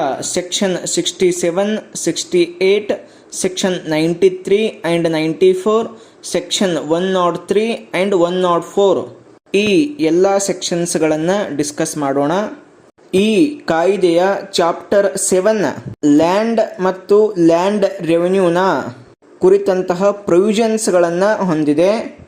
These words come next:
ಈ ಚಾಪ್ಟರ್‌ನಲ್ಲಿ ಸೆಕ್ಷನ್ ಸಿಕ್ಸ್ಟಿ ಸೆವೆನ್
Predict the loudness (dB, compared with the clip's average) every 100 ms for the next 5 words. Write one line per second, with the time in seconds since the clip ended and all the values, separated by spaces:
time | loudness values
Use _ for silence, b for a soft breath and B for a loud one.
0 | _ -4 0 0 0 0 0 0 0 2
1 | 2 4 4 2 -2 -6 -6 -6 -4 -2
2 | -2 -4 -4 -4 -2 -2 0 0 0 0